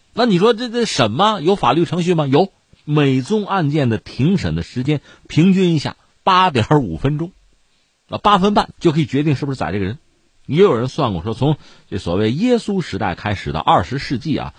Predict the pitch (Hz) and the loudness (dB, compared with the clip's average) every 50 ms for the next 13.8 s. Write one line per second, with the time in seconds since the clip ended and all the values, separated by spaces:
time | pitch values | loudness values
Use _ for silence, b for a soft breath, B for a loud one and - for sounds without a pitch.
0 | B B B B B B B B - 220 247 190 - 160 143 139 175 190 165 - | B B B B B B B B -4 -4 -4 -2 0 0 2 2 2 0 -2 -2
1 | - 101 87 73 73 95 151 202 185 123 85 71 78 82 82 - - 120 127 117 | 0 0 0 0 0 -2 -2 0 2 2 2 2 0 -4 -4 -4 -2 -2 -2 0
2 | 107 95 90 - _ _ - - - - 220 233 233 233 220 185 - 190 - - | -2 -2 -4 -6 _ _ -12 -8 -4 -2 0 2 2 2 2 0 0 -4 -4 -6
3 | _ _ - 139 120 - - 359 370 - 143 107 101 92 85 - - 76 - 50 | _ _ -4 -4 -4 -4 -4 -2 -2 0 0 0 0 -2 -4 -6 -10 -12 -12 -12
4 | - - - _ _ - - 85 - - - 101 82 76 - - - - - - | -14 -16 -16 _ _ -8 -6 -6 -4 -2 0 0 0 0 -4 -8 -12 -12 -14 -16
5 | - _ - 135 139 135 131 127 92 64 76 98 92 78 - _ _ _ _ _ | -16 _ -6 -2 0 0 0 0 0 -2 -4 -4 -4 -6 -6 _ _ _ _ _
6 | _ _ _ b b b b b b b - 233 220 117 85 101 120 - 220 214 | _ _ _ b b b b b b b 0 2 2 2 2 0 -2 -2 -2 -2
7 | 156 113 - - - 214 214 147 101 - - 82 71 64 67 85 139 - 254 - | -2 -4 -4 -4 -2 0 0 0 -2 -4 -8 -10 -10 -10 -12 -14 -14 -12 -8 -6
8 | 135 104 120 165 202 220 202 208 220 180 135 - - - - - - - 143 143 | -4 -2 0 0 0 0 0 0 0 -2 -4 -4 -8 -10 -8 -8 -8 -6 -6 -6
9 | 139 - - 71 87 - 156 - 113 139 151 - 175 180 180 190 190 175 127 85 | -4 -4 -6 -6 -4 -4 -4 -4 -2 -4 -2 0 0 0 2 2 0 0 0 0
10 | 71 64 - - - 131 107 110 127 139 139 113 92 80 76 71 B B B B | -2 -6 -4 -2 0 0 2 0 0 -2 -2 -2 -2 -2 -4 -8 B B B B
11 | B B B - - - - 82 73 60 - - - - 87 113 160 160 123 90 | B B B -6 -4 -4 -4 -4 -6 -6 -8 -6 -4 -2 0 2 2 2 2 0
12 | 73 - - - - - - 143 156 160 156 127 143 147 - - - - - - | -2 -6 -10 -14 -12 -6 -4 -2 0 2 2 2 2 0 0 -2 -2 -2 0 0
13 | 190 190 185 156 113 87 80 85 104 - - - - - - - | 0 2 4 4 2 2 0 -2 -4 -8 -10 -14 -14 -14 -16 -16